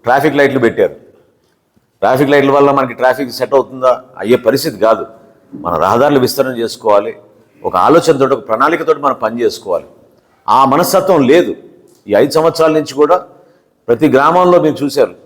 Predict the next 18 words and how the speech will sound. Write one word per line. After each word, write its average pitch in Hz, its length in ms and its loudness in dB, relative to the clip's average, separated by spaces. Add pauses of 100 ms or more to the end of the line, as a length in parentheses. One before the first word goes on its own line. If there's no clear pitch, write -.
(500)
ఇందాక 120 260 -2
కొలకూరులో 160 400 4
నేను 151 120 2
మాట్లాడుతూ 135 340 0
ఉన్నా 123 140 -4
పెద్దలతోటి, 113 580 -6 (680)
కనీసం 196 720 2 (360)
అక్కడ 135 560 2 (260)
మురుగు 151 220 0
కాలువల 170 380 4
గురించి 156 480 -6 (600)
లేదా 156 580 2 (280)
పంట 151 160 0
కాలువల 170 380 4
గురించి 151 200 -2
ఆలోచించిన 135 400 -2
నాదుడు 131 300 -2
లేడు. 98 240 -6